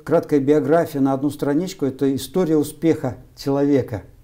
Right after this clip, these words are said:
Вот триста, ой, шестьсот человек, шестьсот историй успеха будет. Как правило, это люди там родились в каких-то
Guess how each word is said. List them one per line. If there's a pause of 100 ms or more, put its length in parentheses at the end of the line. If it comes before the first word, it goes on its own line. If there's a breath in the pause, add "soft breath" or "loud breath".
(1000 soft breath)
Вот
триста,
ой,
шестьсот
человек,
шестьсот
историй
успеха
будет. (880 soft breath)
Как
правило,
это
люди
там
родились
в
каких-то